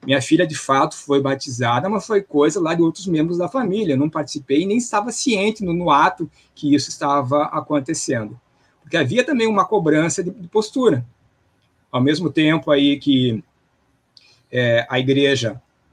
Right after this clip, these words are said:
também cobrava, às vezes, situações dos seus devotos, no meio anticlerical também, fazendo terreno de frente aí, esse, esse espaço aí sagrado, algumas posturas mais intransigentes serão realmente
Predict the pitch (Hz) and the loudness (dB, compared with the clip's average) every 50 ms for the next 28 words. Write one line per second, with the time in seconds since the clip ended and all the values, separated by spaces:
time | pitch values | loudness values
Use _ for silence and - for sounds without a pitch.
0 | _ - - 135 123 117 127 139 156 185 185 160 127 - _ _ - 143 135 117 | _ -2 0 0 2 2 2 2 2 2 0 -2 -6 -8 _ _ -4 -2 0 0
1 | 120 127 143 147 147 143 123 117 131 139 135 127 - - - - 147 - - 147 | 2 2 4 4 2 2 2 2 2 0 0 -2 -8 -8 -6 -6 -6 -4 -2 -4
2 | 135 127 - - 139 135 143 131 123 123 123 - - 139 131 131 127 123 117 110 | -2 -2 -2 0 2 2 2 2 0 -4 -6 -4 -2 0 2 2 2 0 0 -2
3 | 107 101 101 113 120 - - - 120 123 117 107 110 117 120 151 240 294 - - | -2 -4 -8 -10 -12 -16 -12 -8 -6 -6 -6 -4 -2 0 0 2 0 0 -4 -8
4 | 208 165 - - _ _ _ _ _ _ - 175 151 147 143 139 139 139 135 135 | -10 -10 -10 -14 _ _ _ _ _ _ -4 0 2 4 6 8 8 8 6 6
5 | 131 131 135 127 - 156 165 160 - 156 151 160 214 190 165 165 185 202 - - | 4 4 2 0 0 -2 -2 0 0 0 0 0 0 -2 -2 0 -2 -2 -2 -2
6 | 156 135 123 135 143 135 143 - - 156 156 135 117 123 127 143 160 147 131 - | -4 -2 2 2 2 2 0 0 0 0 2 2 4 4 4 4 4 2 0 -4
7 | - 143 131 127 135 143 160 180 170 - 139 123 127 135 147 165 180 175 - _ | -4 -2 0 2 2 2 0 0 -2 -2 -2 0 2 4 4 2 2 0 -8 _
8 | _ _ _ _ - 120 110 - - 127 120 117 117 110 110 104 107 104 98 92 | _ _ _ _ -10 -8 -8 -6 -4 -4 -2 -2 -2 -2 -2 -4 -6 -8 -10 -14
9 | _ _ _ _ _ _ _ _ _ _ - - - 123 - - - - 123 117 | _ _ _ _ _ _ _ _ _ _ -14 -10 -8 -8 -8 -6 -2 0 2 2
10 | 123 123 120 - - 131 117 113 117 120 120 117 - - - 135 117 110 113 123 | 2 2 0 -2 -4 -2 0 0 0 0 0 -2 -4 -4 -4 -4 -4 -2 -2 0
11 | 120 117 139 180 220 226 269 269 262 _ _ _ _ _ - 175 170 170 180 165 | 2 4 4 4 2 0 -2 -4 -4 _ _ _ _ _ -8 -6 -4 -4 -4 -4
12 | - - 202 180 - - - 165 165 190 190 156 147 143 151 151 143 131 156 160 | -2 0 0 0 0 0 0 2 2 2 2 4 4 4 4 4 2 0 -4 -6
13 | - - 160 151 151 143 185 185 156 151 143 135 135 - - - - 185 156 151 | -6 -4 -2 -2 -2 -2 -2 -2 0 0 2 2 0 -2 -6 -8 -6 -4 -4 -2
14 | 156 143 175 175 156 147 143 135 139 143 147 147 - - 151 151 160 156 151 156 | -2 -2 -2 -2 -2 -2 -2 -2 -2 -4 -4 -6 -6 -4 -2 0 2 2 2 4
15 | 156 156 151 156 156 160 156 156 165 | 4 4 4 4 4 4 4 2 0